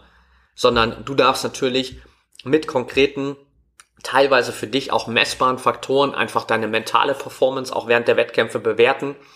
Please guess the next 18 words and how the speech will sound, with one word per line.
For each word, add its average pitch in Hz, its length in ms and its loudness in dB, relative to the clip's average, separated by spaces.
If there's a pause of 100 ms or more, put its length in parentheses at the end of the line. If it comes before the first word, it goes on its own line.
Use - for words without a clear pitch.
(300)
Du 117 80 -8
darfst 117 260 4
für 117 100 -6
dich 123 300 -4
ganz 123 240 0
klar 117 260 4
rauskristallisieren, 117 880 0 (300)
was 120 180 2
hat 127 140 2
wirklich 127 280 -2
gut 135 200 -4
funktioniert, 113 580 0
was 110 140 -2
hat 110 100 -2
nicht 117 160 -2
so 120 100 0
gut 110 200 -2
funktioniert, 110 580 0